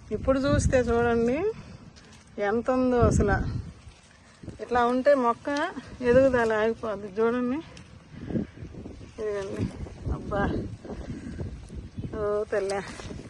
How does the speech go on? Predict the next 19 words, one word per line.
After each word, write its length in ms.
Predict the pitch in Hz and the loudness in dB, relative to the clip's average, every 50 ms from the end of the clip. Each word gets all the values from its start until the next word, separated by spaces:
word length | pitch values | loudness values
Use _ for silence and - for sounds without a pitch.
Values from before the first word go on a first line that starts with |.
| - - - - - - - - - - - - - - - - 226 | -18 -20 -20 -20 -18 -18 -18 -6 -4 -4 -4 -4 -8 -12 -12 -10 -10
ఇదిగండి 360 | 226 226 220 214 202 196 196 | -6 -4 -4 -4 -4 -4 -8
ఇక్కడ 380 | 190 - 220 208 202 208 226 - 262 | -8 -6 -4 -2 -2 -2 -2 -4 -6
వీటికి 340 | 220 226 233 254 226 208 | -6 -6 -6 -8 -8 -6
కూడా 260 | 202 208 196 196 196 - - - - - - - - - - - - - - 180 - - - | -2 -2 0 0 -2 -4 -8 -12 -14 -14 -14 -16 -16 -18 -20 -20 -16 -12 -12 -12 -12 -8 -8
వస్తుంది. 580 | 202 190 - - 214 202 185 185 196 240 294 370 392 - - - - - - - - - - - - - 220 | -8 -8 -8 -10 -10 -8 -6 -4 -4 -4 -4 -4 -6 -8 -8 -8 -8 -8 -8 -8 -8 -8 -10 -12 -10 -10 -10
ఇప్పుడు 200 | 214 - 240 226 | -8 -4 0 0
వీటన్నిటికీ 640 | 226 220 226 226 220 233 247 262 254 - - 262 | 0 2 2 2 2 2 0 -2 -2 -2 -2 0
నేను 560 | 247 226 214 208 208 208 202 208 220 226 240 - 220 - - - - - - 247 214 196 | 0 2 2 0 0 0 -2 -2 -2 -2 -4 -6 -8 -12 -14 -16 -16 -14 -10 -4 -2 0
ఒకటి 340 | 202 208 196 214 208 196 190 | 0 0 2 2 2 2 2
స్ప్రే 320 | - - - 233 240 247 247 | 0 0 4 6 6 6 6
చేసి 380 | 247 240 233 226 - - 247 | 6 4 2 2 2 0 -2
చూపిస్తానండి. 1000 | 240 - 247 233 - 233 220 - - 220 208 202 208 202 196 202 202 226 262 330 381 - - - - - - - - - - - - - - - - - - - - - - - - - - - | -2 -2 -2 0 0 2 2 2 4 4 2 2 0 0 -2 -4 -4 -4 -4 -6 -6 -8 -12 -20 -20 -20 -20 -20 -20 -20 -20 -20 -20 -18 -18 -18 -16 -14 -14 -14 -14 -18 -20 -20 -20 -16 -12 -10
ఆ 40 | 202 - - 233 | -10 -4 0 2
చెయ్యి 160 | 214 220 233 | 2 4 2
చూడండి 480 | 226 233 220 220 202 208 202 202 196 190 | 2 2 2 4 2 2 0 0 -2 0
అసలు 340 | 190 - 208 202 - - | -2 -2 -2 -2 0 -2
ఎట్లా 240 | 208 185 - - 214 | -2 -2 -2 -2 -2
అయిపోయిందో. 500 | 208 208 208 - 220 214 208 202 220 247 269 - - - - - - - - - - - - - - - - - - - - | 0 -2 -2 -6 -8 -6 -6 -6 -6 -6 -8 -10 -12 -16 -18 -18 -18 -20 -20 -20 -20 -20 -20 -20 -20 -20 -20 -20 -18 -8 0
అయితే 500 | 220 214 220 - 269 254 285 330 392 440 | 2 2 4 4 4 4 6 6 4 2